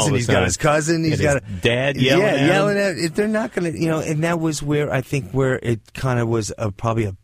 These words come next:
Speaker 2: big relief for him.
Speaker 1: Yeah.
Speaker 2: So he could spend hours, and ju-, they would just listen and do what he asked.
Speaker 1: Right, right.
Speaker 2: You know, I, so, and like Dean, uh, like, um, Al said, he said, that was the thing. He says, "Yeah, we, it would have taken us weeks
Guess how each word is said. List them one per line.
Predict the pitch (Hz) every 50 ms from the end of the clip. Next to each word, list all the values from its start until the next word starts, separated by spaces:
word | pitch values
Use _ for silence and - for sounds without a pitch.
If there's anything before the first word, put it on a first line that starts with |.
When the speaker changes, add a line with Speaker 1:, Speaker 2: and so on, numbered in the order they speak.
| _
Speaker 2:
big | - 165 175 151
relief | 123 107 101 98 90 87
for | - - 87 85
him. | 87 82 - - 92 -
Speaker 1:
Yeah. | 85 80 78 73 76 - - -
Speaker 2:
So | - 151
he | 151 151 156 139
could | - 160 151 -
spend | - - 151 143 131 127
hours, | 117 110 107 104 98 -
and | - - 107 104 104 - - _ _ -
ju-, | - 113 110
they | 107 - 110 107
would | 101 101 92
just | - 101 92 -
listen | - 117 117 110 101 - - 90 85 - -
and | 95 92 90
do | 95 95 92
what | 90 87 87 87
he | 87 82
asked. | 87 85 80 92 - - - 85 98
Speaker 1:
Right, | 95 80 73 - _ -
right. | 92 92 95 90 80 80 - _ _ _ _ _ _ _
Speaker 2:
You | - 117
know, | 117 113
I, | - 120 123 123
so, | - - - - 135 120 113 - -
and | 123 120 117 113 110 98 -
like | 113 120 123 123 - _ _ _ _ _ _ _ _ _ _ _ _ - - - - _
Dean, | - 135 143 151 151 -
uh, | - 120 113 104
like, | 92 98 98 92 - -
um, | - 104 101 95 95 95 95 92 95 - - _ _ _ _ -
Al | 123 135 160 180 185
said, | - - 117 113
he | 110
said, | 104 - 135 135 131 127 - - _ _ _ _ _ _ _ _ _ _ _ _ _ _
that | - 147 160
was | 151 165 143
the | 156 131
thing. | 160 160
He | 160 143
says, | - 131 127 113 113 - - - - -
"Yeah, | - 214 254
we, | 202 180 170 160 151 -
it | -
would | 143 147 165 151
have | 139
taken | - 147 147 - 147
us | 117 - - -
weeks | 120 127 156 - - _ - - - - - -